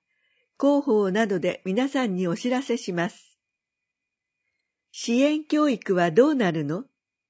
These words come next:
小中学校九年間を通じて連続性のある支援を行います。また、支援学級の担任による情報共有などにより、個の教育的ニーズ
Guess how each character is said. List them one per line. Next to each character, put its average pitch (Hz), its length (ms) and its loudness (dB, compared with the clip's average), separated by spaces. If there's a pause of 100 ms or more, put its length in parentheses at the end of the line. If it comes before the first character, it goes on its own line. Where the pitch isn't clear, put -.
(640)
小 277 300 2
中 285 280 0
学 277 260 0
校 196 240 2
九 226 140 -2
年 302 240 2
間 202 260 -2
を 170 140 0
通 202 280 0
じ 185 180 -2
て - 300 -6 (120)
連 233 240 2
続 277 240 0
性 277 260 2
の 262 140 2
あ 262 100 0
る 196 100 0
支 - 220 -4
援 247 240 2
を 226 240 2
行 - 140 -4
い 185 300 0
ま 170 180 -4
す。 - 200 -20 (840)
ま 185 180 -2
た、 - 300 -4 (420)
支 - 240 -4
援 285 220 4
学 294 260 -2
級 226 220 2
の 185 160 -2
担 247 260 -2
任 254 260 -2
に 240 140 0
よ 226 160 4
る 208 220 -2
情 214 240 6
報 302 260 0
共 302 300 0
有 196 240 4
な 196 180 -2
ど 196 120 0
に 160 180 -2
よ 165 120 0
り、 165 220 -6 (720)
個 302 180 2
の 254 180 2
教 285 280 2
育 294 220 -4
的 277 280 -2
ニ 262 300 0
ー - 20 -8
ズ - 220 -18